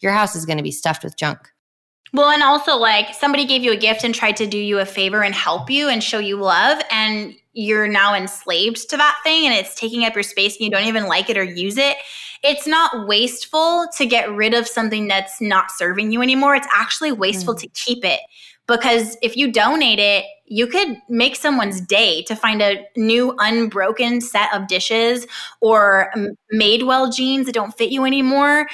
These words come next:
Speaker 2: like, leather slides that don't fit your, that you don't wanna wear on your feet anymore. Like, that,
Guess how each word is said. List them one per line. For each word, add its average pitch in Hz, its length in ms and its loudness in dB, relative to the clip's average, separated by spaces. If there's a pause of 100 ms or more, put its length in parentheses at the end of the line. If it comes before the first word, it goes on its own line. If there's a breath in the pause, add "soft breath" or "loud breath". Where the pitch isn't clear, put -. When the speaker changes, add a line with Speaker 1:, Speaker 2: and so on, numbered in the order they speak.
(320 loud breath)
Speaker 2:
like, 220 280 2 (200)
leather 247 520 2
slides 247 720 2
that 269 100 -4
don't 269 200 0
fit 269 160 0
your, 247 200 2
that 220 100 4
you 220 60 2
don't 240 140 2
wanna 233 180 2
wear 214 140 2
on 220 60 0
your 214 100 -2
feet 254 220 -2
anymore. 269 400 2
Like, 233 180 2 (180)
that, 320 280 4